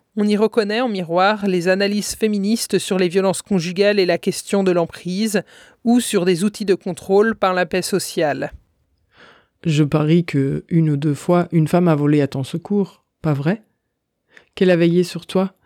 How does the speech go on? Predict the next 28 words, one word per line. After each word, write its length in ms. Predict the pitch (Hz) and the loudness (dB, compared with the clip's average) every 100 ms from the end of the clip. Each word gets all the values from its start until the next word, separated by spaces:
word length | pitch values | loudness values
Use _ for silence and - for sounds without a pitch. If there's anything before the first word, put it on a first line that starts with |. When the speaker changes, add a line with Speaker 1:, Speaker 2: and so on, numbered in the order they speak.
| _ - | _ -2
Speaker 2:
qu'elle 160 | 156 | 0
t'a 180 | 151 147 | 2 4
aidé, 320 | 143 143 170 - | 4 2 0 -4
protégé 540 | - 156 156 147 165 | -4 -2 0 2 0
quand 180 | - 151 | 0 -4
tu 160 | - | 0
étais 200 | 147 143 | -2 0
en 100 | 147 | -2
mauvaise 360 | 143 147 160 147 | 0 0 0 -4
posture ? 680 | - 143 - 151 165 - _ _ _ _ _ _ _ _ - - _ _ _ | -4 -8 -6 -8 -8 -10 _ _ _ _ _ _ _ _ -20 -20 _ _ _
Prudemment, 640 | - 214 196 175 156 160 - - | -2 2 4 4 4 0 -4 -6
Tunde 280 | 180 170 180 | 0 2 2
fait 240 | - 151 | 2 2
oui 180 | 147 156 | 2 2
de 120 | 151 | 0
la 100 | 139 | -2
tête. 460 | - - - - _ _ _ _ _ _ _ _ - | -4 -8 -10 -20 _ _ _ _ _ _ _ _ -2
Ben 260 | 156 156 143 | 2 2 0
tiens, 260 | - 151 147 _ | 0 -2 -2 _
c'est 160 | - 160 | -4 0
le 100 | 147 | 0
coup 140 | - | -2
classique. 540 | 147 175 165 - - _ _ _ - - - _ - | -4 -2 -2 -6 -16 _ _ _ -20 -20 -20 _ 2
Elles 160 | 185 | 4
nous 80 | 185 | 6
veulent 240 | 175 165 | 4 4
dociles, 520 | 156 180 - 175 160 175 | 4 0 0 0 0 0
indécis. 600 | 170 170 160 - - - | 0 0 0 -2 -12 -14